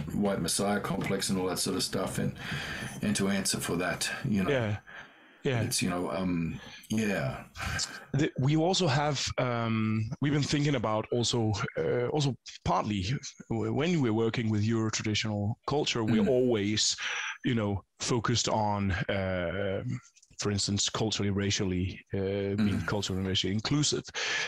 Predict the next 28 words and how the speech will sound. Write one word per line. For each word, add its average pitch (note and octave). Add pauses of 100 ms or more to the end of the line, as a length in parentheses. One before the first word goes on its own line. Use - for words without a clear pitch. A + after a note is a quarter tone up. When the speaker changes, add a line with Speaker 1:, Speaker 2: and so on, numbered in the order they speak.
(220)
Speaker 2:
and C3+
Speaker 1:
Mm. -
Speaker 2:
also A#2+
that, G2+ (400)
that, G#2 (280)
uh, G#2 (880)
I C3+ (120)
think C#3 (180)
that A#2 (120)
talking D3 (100)
to B2 (300)
land A2 (240)
is F#2+
important. F#2+ (600)
So A#2
Speaker 1:
Mm. A2 (160)
Speaker 2:
some D#3
of C#3
our A#2 (120)
people, A#2 (240)
uh, G#2
or -
some, A#2
some A2+
of G#2+
my -
friends, A2
they're A#2